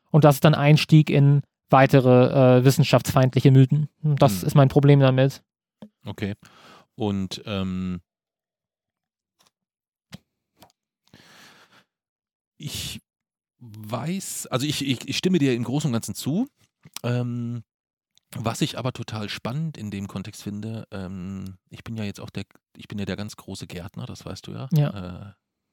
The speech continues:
Speaker 2: ich habe letztes Jahr das erste Mal in meinem Leben Pflanzen gepflanzt, ähm, nachdem, äh, meine Mama, wo du dein Öhmchen, äh, gestorben ist und habe mich da mit dem Thema, äh,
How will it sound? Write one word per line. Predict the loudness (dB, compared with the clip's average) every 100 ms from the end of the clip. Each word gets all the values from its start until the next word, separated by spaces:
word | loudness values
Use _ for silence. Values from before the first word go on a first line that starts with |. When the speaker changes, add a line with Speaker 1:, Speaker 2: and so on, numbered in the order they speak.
| _
Speaker 2:
ich | -20
habe | -18
letztes | -18 -18 -16
Jahr | -14
das | -14
erste | -16 -14
Mal | -12
in | -12
meinem | -12
Leben | -12 -14 -14
Pflanzen | -14 -14 -14 -16
gepflanzt, | -18 -16 -14 -14 -18 -20 -14
ähm, | -12 -12 -14 -18 -20 _ _ _ _
nachdem, | -20 -18 -14 -14 -12 -14
äh, | -14 -14 -14 -14 -16
meine | -16 -16 -14
Mama, | -14 -14 -16
wo | -18
du | -16
dein | -18
Öhmchen, | -18 -20 -18 -20 -20 _ _ _ _ _
äh, | -14 -12 -12 -14 -20 -20 -18
gestorben | -16 -14 -14 -14 -16
ist | -18 -20 _ _ -20 _ _
und | -16 -14
habe | -12
mich | -8
da | -6
mit | -6 -8
dem | -10
Thema, | -8 -6 -6 -6 -8
äh, | -8 -8 -8